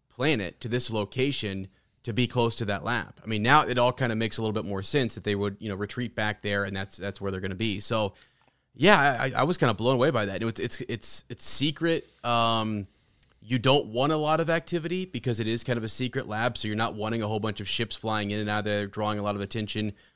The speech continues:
by the New Republic or by anyone, pirate, you know, uh, crime syndicates, whoever it might be. You wanna keep this on the D L because they're working on some, what looks like top secret, you know, projects. So, <laughs> so I, I don't know. That was, that was another aspect that was,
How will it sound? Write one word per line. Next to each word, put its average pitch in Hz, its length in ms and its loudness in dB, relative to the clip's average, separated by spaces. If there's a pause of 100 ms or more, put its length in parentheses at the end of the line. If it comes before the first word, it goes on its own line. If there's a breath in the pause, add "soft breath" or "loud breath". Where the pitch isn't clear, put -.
(100)
by 107 260 4
the 104 360 0 (180)
New 120 100 2
Republic 113 520 2
or 104 80 -4
by 98 180 -2
anyone, 101 400 -2
pirate, 107 460 -4 (320)
you 104 100 -8
know, 101 300 -4
uh, 95 380 -4 (420)
crime 120 240 0
syndicates, 110 420 -4
whoever 117 280 2
it 95 40 -6
might 104 220 -4
be. 110 320 -2 (320)
You 104 120 -4
wanna 120 160 2
keep 117 440 -4
this 110 240 -2
on 101 360 -2 (120)
the 104 80 -10
D 98 240 -2
L 110 160 2
because - 240 -8
they're 110 80 -2
working 110 260 -2
on 104 140 -2
some, 101 200 -6 (280 soft breath)
what 110 120 -2
looks 156 180 4
like 110 180 2
top 123 240 0
secret, 113 420 -2
you 113 100 -4
know, 101 240 -2 (220)
projects. 143 560 -2
So, - 400 -2 (220)
<laughs> - 240 -2
so 135 500 4
I, 117 160 2 (580)
I 147 120 6
don't 170 80 6
know. 147 120 10
That 123 200 6
was, 120 180 2
that 127 140 4
was 117 120 0
another 110 300 2
aspect 107 380 0
that 95 80 -2
was, 95 260 -4